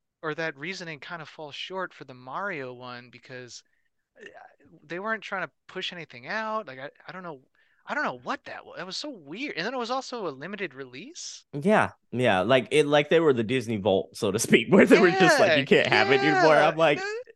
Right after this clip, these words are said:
Speaker 2: "It's a
Speaker 1: that was like,
Speaker 2: digital good, man. Just
Speaker 1: yeah, th-,
Speaker 2: throw it
Speaker 1: if
Speaker 2: to us."
Speaker 1: that,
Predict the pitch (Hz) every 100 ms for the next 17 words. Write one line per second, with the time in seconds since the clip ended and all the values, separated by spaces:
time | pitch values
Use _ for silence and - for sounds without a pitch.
0 | _ _ - - 196 185 214 240 226 151
1 | 147 175 98 92 87 101 135 415 415 139
2 | 165 165 - - 117 - - _ _ -
3 | 302